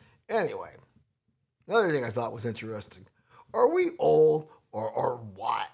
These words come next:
I saw a picture of the three act-, of three of the actors that were in Major League. I think, you know, Corbin Benson, Tom Berenger, and Charlie Sheen. And there's an event. But the point is, that movie's, like, thirty-four years old.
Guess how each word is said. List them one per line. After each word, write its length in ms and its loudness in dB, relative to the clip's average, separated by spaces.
I 40 -6
saw 180 2
a 40 0
picture 560 -4
of 60 -6
the 100 -10
three 300 -6
act-, 280 -8
of 100 -12
three 220 -8
of 100 -6
the 120 -6
actors 640 -10
that 140 -12
were 300 -10
in 400 -10
Major 240 -10
League. 220 -10
I 40 -10
think, 160 -8
you 100 -12
know, 80 -12
Corbin 340 -4
Benson, 500 -10
Tom 260 -6
Berenger, 640 -10
and 420 -14
Charlie 340 -10
Sheen. 560 -12
And 440 -6
there's 360 -4
an 120 -4
event. 460 -8
But 200 -14
the 80 -20
point 260 -6
is, 260 -4
that 140 2
movie's, 200 -4
like, 160 -8
thirty-four 540 -4
years 300 -8
old. 460 -6